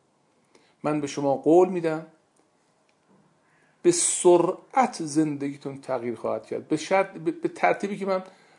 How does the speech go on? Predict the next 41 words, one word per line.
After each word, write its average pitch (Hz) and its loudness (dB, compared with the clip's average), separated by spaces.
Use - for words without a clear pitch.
تجربه 180 4
کردم، 127 -2
خودم 202 4
این 190 -2
کار 170 4
رو 165 4
انجام 156 0
دادم. 135 -2
ظرف 165 0
کمتر 151 -4
از 147 -2
سه - 2
سال 196 2
تا 214 4
حد 196 0
اکثر 160 0
پنج 180 -4
سال 175 -2
شما 151 -4
در 156 4
هر 170 4
شرایطی 180 2
که 165 -2
باشید 151 -4
می‌تونید 160 -4
یک 190 -2
میلیون 165 -4
دلار 160 2
دارایی 123 2
داشته 110 -10
باشید. - -16
خانم 175 4
آقایون، 165 6
این 175 -4
برنامه‌ای 156 2
که 160 -2
داریم 151 -2
برای 139 2
شما 139 -4
پخش 131 -6
می‌کنیم 135 -6